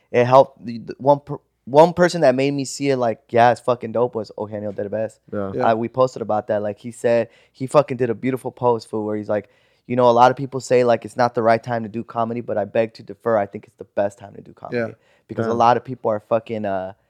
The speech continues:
Speaker 3: Depressed.
Speaker 1: de-, depressed and
Speaker 3: Yeah.
Speaker 1: sad, and, and they, they look up to people like us.
Speaker 3: Yeah, yeah, yeah.
Speaker 1: So, you know what? Anyone telling me this, I'm sorry, but
Speaker 3: Yeah.
Speaker 1: I'm gonna keep doing
Speaker 3: Yeah,
Speaker 1: comedy.
Speaker 3: yeah, yeah.
Speaker 1: And I just think it's the best
Speaker 3: And that's what
Speaker 1: medicine
Speaker 3: brings joy to
Speaker 1: for
Speaker 3: us.
Speaker 1: the world right
Speaker 2: Yeah.
Speaker 1: now. Yeah.
Speaker 3: Like, I know, I know, like, s-,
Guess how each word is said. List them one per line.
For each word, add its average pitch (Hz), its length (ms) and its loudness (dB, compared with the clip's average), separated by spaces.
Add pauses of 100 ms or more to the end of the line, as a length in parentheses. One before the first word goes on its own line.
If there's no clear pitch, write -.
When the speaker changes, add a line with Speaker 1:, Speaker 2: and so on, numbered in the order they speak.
(100)
Speaker 3:
Depressed. 139 460 -2
Speaker 1:
de-, 139 60 -4
depressed 135 520 2
and 120 140 -4
Speaker 3:
Yeah. 123 60 -2
Speaker 1:
sad, 160 320 4
and, 123 220 0
and 127 200 -2
they, 120 280 -2
they 123 200 -4
look 139 320 -2
up 135 220 0
to 127 200 -10
people 135 300 -10
like 120 180 -4
us. 156 400 -6
Speaker 3:
Yeah, 131 140 -6
yeah, 117 220 -8
yeah. 123 80 -20
Speaker 1:
So, 123 360 4
you 117 180 -4
know 135 180 4
what? 131 280 2
Anyone 131 340 -2
telling 127 300 -6
me 131 80 -8
this, 127 240 -6
I'm 104 260 -12 (100)
sorry, 139 560 2 (100)
but 135 100 0
Speaker 3:
Yeah. 110 80 2
Speaker 1:
I'm 113 80 -4
gonna 107 160 -8
keep - 240 -14
doing 104 240 -10
Speaker 3:
Yeah, 104 100 -14
Speaker 1:
comedy. 127 220 0
Speaker 3:
yeah, 123 220 -4
yeah. 120 40 -12 (240)
Speaker 1:
And 107 160 -4
I 110 100 0
just 107 200 -14
think 117 160 -10
it's 110 80 -12
the - 80 -10
best 110 240 0
Speaker 3:
And - 0 -
that's 214 120 2
what 226 80 2
Speaker 1:
medicine 196 200 0
Speaker 3:
brings 202 180 2
joy 196 220 4
to 196 60 2
Speaker 1:
for 139 80 8
Speaker 3:
us. 285 100 6
Speaker 1:
the - 80 4
world 131 280 6
right 101 120 -4
Speaker 2:
Yeah. 117 60 0
Speaker 1:
now. 147 240 0 (200)
Yeah. 151 180 6
Speaker 3:
Like, 220 120 4
I 175 80 8
know, 208 300 2
I 170 140 -2
know, 208 200 0
like, 151 220 0
s-, - 160 -18